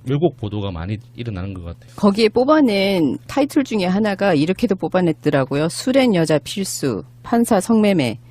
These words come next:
Speaker 2: 아내 탓도."
Speaker 1: 그러니까 그, 그 자체가, 그러니까 술자리에 여성이 필수라고 하는 게 안경환 후보자가 그렇게 생각한다는 뜻이 아니고,
Speaker 2: 맞습니다.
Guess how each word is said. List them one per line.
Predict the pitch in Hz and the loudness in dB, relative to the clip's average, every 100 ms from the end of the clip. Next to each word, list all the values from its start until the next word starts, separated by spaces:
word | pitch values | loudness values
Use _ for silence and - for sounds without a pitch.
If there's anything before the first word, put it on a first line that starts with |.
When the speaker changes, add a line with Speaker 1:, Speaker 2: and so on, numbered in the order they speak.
| - - | -20 -6
Speaker 2:
아내 | - 180 | 0 2
탓도." | 175 175 - - 101 98 - - - | 2 -2 -6 -4 -4 -4 -10 -20 -4
Speaker 1:
그러니까 | 170 160 143 | -2 0 0
그, | 139 131 | 0 -2
그 | - 151 | -2 0
자체가, | 165 175 190 147 117 113 113 | 2 2 0 2 2 4 2
그러니까 | 95 104 107 | 0 -2 -6
술자리에 | 101 - 185 170 180 175 143 123 | -6 -6 -6 -2 0 2 2 2
여성이 | 131 170 160 | 0 -2 -2
필수라고 | 123 185 - 185 175 160 151 120 113 | -2 -4 -4 -2 -2 -2 -2 -2 -2
하는 | 104 120 110 | -4 -4 -4
게 | 104 123 104 82 - - - | -4 -2 -4 -6 -12 -20 -8
안경환 | 156 170 214 202 180 160 127 | -2 0 2 2 0 -2 -2
후보자가 | 143 151 151 127 | -2 0 2 2
그렇게 | 165 180 | 2 0
생각한다는 | 160 208 196 160 135 | 0 0 0 0 -2
뜻이 | 120 107 | -4 -8
아니고, | 90 87 110 101 | -8 -6 -4 2
Speaker 2:
맞습니다. | 196 226 370 339 190 160 185 | 2 4 4 4 4 2 0